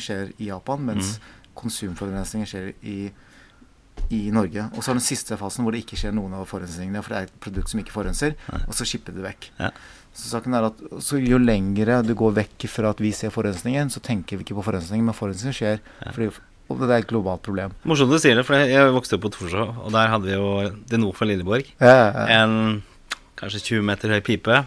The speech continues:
Speaker 1: Ja.
Speaker 2: med såpekokere, som, eh, som, ja, liksom røykla hele Torshov når de, når de
Speaker 1: Ja.
Speaker 2: produserte, og når du, når vinden sto på da.
Speaker 1: Ja.
Speaker 2: Jeg husker pappa var rasende og ringte opp der flere ganger, og så ble den borte da.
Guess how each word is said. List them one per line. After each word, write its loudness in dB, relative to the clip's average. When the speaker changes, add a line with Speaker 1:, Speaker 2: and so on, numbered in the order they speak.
Speaker 1:
Ja. 2
Speaker 2:
med 2
såpekokere, 4
som, 6
eh, 4
som, -4
ja, -10
liksom -4
røykla 0
hele -2
Torshov 0
når -2
de, -2
når -2
de 2
Speaker 1:
Ja. 2
Speaker 2:
produserte, 4
og 10
når 6
du, 4
når -4
vinden 0
sto 0
på -8
da. -2
Speaker 1:
Ja. -6
Speaker 2:
Jeg -10
husker -2
pappa 0
var 2
rasende -2
og -8
ringte -8
opp -12
der -8
flere -10
ganger, -14
og -10
så 0
ble 2
den 6
borte 0
da. -12